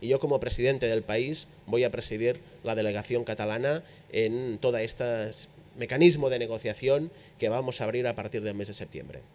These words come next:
De hecho, la ola de calor nos, pues, coincide con este aumento de los precios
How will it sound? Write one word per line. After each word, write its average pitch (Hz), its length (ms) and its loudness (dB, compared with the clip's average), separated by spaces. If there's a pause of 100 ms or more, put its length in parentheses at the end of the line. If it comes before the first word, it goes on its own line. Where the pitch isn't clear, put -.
(1800)
De 120 80 0
hecho, 143 640 6
la 110 160 -2
ola 143 140 4
de 147 80 2
calor 151 280 2
nos, - 540 -4 (680)
pues, 107 300 -2
coincide 143 540 4
con 127 120 2
este 127 180 0
aumento 131 440 2
de 127 80 2
los 107 200 -2
precios 120 600 -2